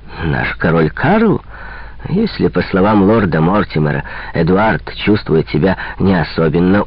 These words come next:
уютно на поле боя, то наш любезный кузен понимает в бранных делах и того меньше. Да и что он вообще умеет делать? Только красоваться перед своим народом,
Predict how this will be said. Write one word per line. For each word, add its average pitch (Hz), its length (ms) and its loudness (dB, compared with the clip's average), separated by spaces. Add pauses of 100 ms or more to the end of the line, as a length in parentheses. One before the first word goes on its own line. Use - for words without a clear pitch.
уютно 147 600 4
на 160 100 4
поле 160 280 4
боя, 160 320 4
то 101 180 0
наш 80 380 0
любезный 127 480 4
кузен 147 460 4 (380)
понимает 92 580 2
в 80 140 0
бранных 92 440 2
делах 107 320 2
и - 40 0
того 160 260 4
меньше. 67 480 0 (760)
Да - 160 -4
и 58 120 0
что - 240 -2
он 98 140 4
вообще 87 400 2
умеет 95 580 4
делать? 73 400 0 (200)
Только 107 360 2
красоваться 107 640 0
перед 98 280 2
своим 101 380 4
народом, 98 480 2